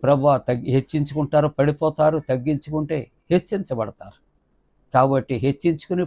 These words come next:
పడిపోవట కంటే మాకు నీ యందు తగ్గించుకొని వినయ మనస్కులమే ఆశీర్వదించబడటానికి కృప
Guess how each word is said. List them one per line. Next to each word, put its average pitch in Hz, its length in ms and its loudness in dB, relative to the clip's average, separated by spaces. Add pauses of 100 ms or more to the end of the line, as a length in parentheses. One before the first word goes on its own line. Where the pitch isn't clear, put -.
పడిపోవట 131 520 -4
కంటే 104 280 -6 (720)
మాకు 117 240 0
నీ 117 120 -2
యందు 117 180 -2 (120)
తగ్గించుకొని 147 680 -2 (120)
వినయ 120 300 -2
మనస్కులమే 135 560 -6 (140)
ఆశీర్వదించబడటానికి 110 1120 -6
కృప 107 200 -10